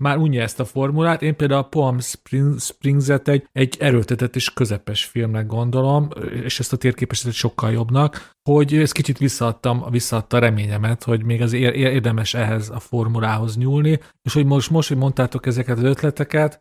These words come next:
erre rá is erősítettetek, hogy igen, oké, akkor most megvolt ez a bájos, ö, romcom, ezt nagyon szerettem, de akkor a következő már legyen valami bátor, D K-s, fideszes agymenés.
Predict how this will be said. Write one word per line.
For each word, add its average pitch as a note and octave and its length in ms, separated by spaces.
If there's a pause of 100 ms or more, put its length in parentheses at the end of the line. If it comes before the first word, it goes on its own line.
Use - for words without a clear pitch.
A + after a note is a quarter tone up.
(120)
erre C3 220
rá B2 140
is A2+ 140
erősítettetek, A2+ 880
hogy C3 140
igen, B2 360 (260)
oké, C#3+ 380
akkor - 160
most B2 140
megvolt B2+ 320
ez B2+ 80
a C3 60
bájos, A#2 600
ö, A#2+ 280
romcom, E3 720 (200)
ezt - 160
nagyon C3+ 160
szerettem, D#3+ 520
de C#3 80
akkor C#3+ 220
a C3+ 80
következő B2 500
már B2 140
legyen G#2+ 280
valami A2 380 (320)
bátor, A2+ 540
D A#2+ 220
K-s, A2+ 260
fideszes A2 520
agymenés. A2+ 560